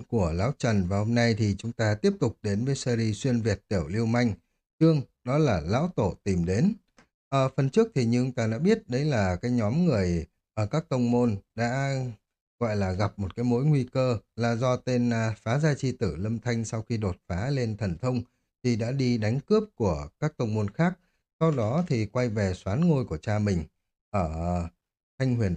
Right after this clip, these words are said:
Tông. Và thì, à, đám người gia chủ của các đại gia tộc rất là lo lắng, sợ rằng tên đó lại đến đánh, à, cướp, thậm chí là tiêu diệt cả mình nữa.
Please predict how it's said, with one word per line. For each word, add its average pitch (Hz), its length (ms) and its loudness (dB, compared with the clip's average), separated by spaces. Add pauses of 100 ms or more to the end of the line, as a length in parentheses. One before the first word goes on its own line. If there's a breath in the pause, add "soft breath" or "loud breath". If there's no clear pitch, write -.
Tông. 127 220 0 (680)
Và 120 400 0
thì, 120 460 0
à, 113 180 -4 (180)
đám 139 240 2
người 113 340 2 (400)
gia 151 140 2
chủ 101 300 0
của 95 100 -2
các 147 160 -6
đại 120 200 -2
gia 113 160 -4
tộc 107 280 -6 (340)
rất 165 160 0
là 95 140 -4
lo 98 180 0
lắng, 131 360 0
sợ 98 300 -4
rằng 92 200 -4
tên 113 180 -2
đó 107 200 0
lại 151 120 0
đến 104 320 -4
đánh, 156 360 0 (640)
à, 110 100 -4 (100)
cướp, 202 180 4 (120)
thậm 131 220 -6
chí 120 180 -2
là 147 140 0
tiêu 123 280 0
diệt 110 280 -2
cả 85 60 -4
mình 85 240 -2
nữa. 147 240 2